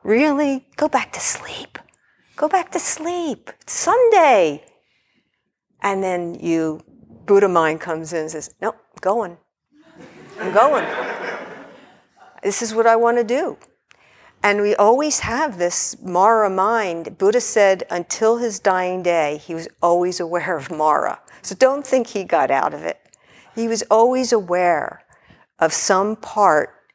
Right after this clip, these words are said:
that was gonna turn.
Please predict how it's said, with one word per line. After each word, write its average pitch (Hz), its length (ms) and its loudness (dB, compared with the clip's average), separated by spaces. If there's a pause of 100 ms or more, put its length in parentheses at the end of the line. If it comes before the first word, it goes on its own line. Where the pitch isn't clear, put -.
that 160 320 0
was 165 500 -2 (1000)
gonna 165 220 -6
turn. 156 480 -8